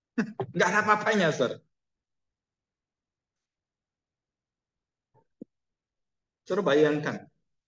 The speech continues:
Mereka dihadang, mereka dihalangi. Waduh, Saudara, ditindas habis-habisan. Tapi Paulus katakan, "Kami tidak terjepit." Ada terjepit itu kan nggak bisa apa-apa.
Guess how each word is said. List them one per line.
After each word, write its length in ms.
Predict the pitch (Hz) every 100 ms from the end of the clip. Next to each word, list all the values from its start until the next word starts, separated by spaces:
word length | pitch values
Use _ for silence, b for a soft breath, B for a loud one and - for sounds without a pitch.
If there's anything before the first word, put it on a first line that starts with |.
| _ _ -
Mereka 640 | 139 185 180 208 202 -
dihadang, 720 | 156 - 196 202 262 247 202
mereka 240 | 208 208 214
dihalangi. 880 | 196 156 147 190 240 247 277 262 - - _ _ _ _ 214
Waduh, 480 | 226 214 202 175 139
Saudara, 240 | 131 123
ditindas 800 | 165 170 - 302 - - - 247
habis-habisan. 800 | 190 220 220 208 262 254 202 175 - _ _ _ _ _ _ -
Tapi 180 | 139 160
Paulus 260 | 160 147 135
katakan, 480 | 127 127 113 113 - - _ _ -
"Kami 720 | 185 208 208 214 214 214 -
tidak 640 | 233 190 - 156 156 -
terjepit." 640 | - 147 - - - 110 113 - _ _ _ _ _ _ _ _ _ _ _ _ _ _ _ _ _ _ _ _ _ _ _ _ _ _ _ _
Ada 300 | - 135 170
terjepit 320 | 165 - - 160
itu 140 | 190
kan 80 | 247
nggak 160 | 233 156
bisa 160 | 208
apa-apa. 320 | 262 190 104